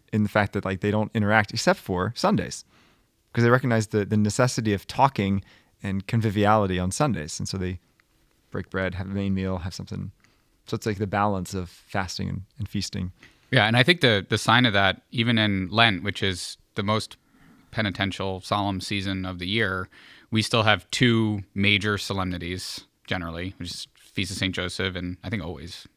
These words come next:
Speaker 2: Annunciation. I don't know, maybe there's some weird calendar thing.
Speaker 1: Sometimes it moves occasionally,
Speaker 2: Yeah.
Speaker 1: but yeah.
Speaker 2: But anyway, so, but generally it's the twenty-fifth and the nineteenth of March, which are usually in Lent. You also have every Sunday, which is solemnity.
Speaker 1: Ah, so that, wait, now that's a debated question. Can you, can you feast on a Sunday in Lent?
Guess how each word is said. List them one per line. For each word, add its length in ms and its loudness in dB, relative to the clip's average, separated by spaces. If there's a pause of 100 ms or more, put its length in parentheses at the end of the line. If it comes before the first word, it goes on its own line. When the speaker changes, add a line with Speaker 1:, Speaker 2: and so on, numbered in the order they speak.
(120)
Speaker 2:
Annunciation. 720 -8 (200)
I 40 -12
don't 80 -10
know, 60 -12
maybe 120 -10
there's 120 -12
some 140 -10
weird 220 -8
calendar 280 -6
thing. 40 -10
Speaker 1:
Sometimes 320 2
it 40 0
moves 280 -2
occasionally, 320 4
Speaker 2:
Yeah. 220 2
Speaker 1:
but 140 -6
yeah. 60 -4
Speaker 2:
But 100 8
anyway, 320 6
so, 160 6
but 300 2
generally 340 8
it's 160 0
the 240 2 (220)
twenty-fifth 500 2
and 140 -2
the 20 0
nineteenth 400 -2
of 100 -8
March, 380 2
which 140 -8
are 60 -4
usually 340 -4
in 140 0
Lent. 280 0 (400)
You 120 6
also 180 6
have 80 4
every 200 2
Sunday, 540 2 (140)
which 120 -16
is 80 -8
solemnity. 640 -8
Speaker 1:
Ah, 220 8
so 140 2
that, 200 6
wait, 240 6
now 140 4
that's 220 6
a 40 0
debated 520 4
question. 560 2 (720)
Can 160 4
you, 100 4 (220)
can 140 4
you 100 6
feast 320 2
on 80 4
a 40 4
Sunday 380 4
in 100 0
Lent? 460 -2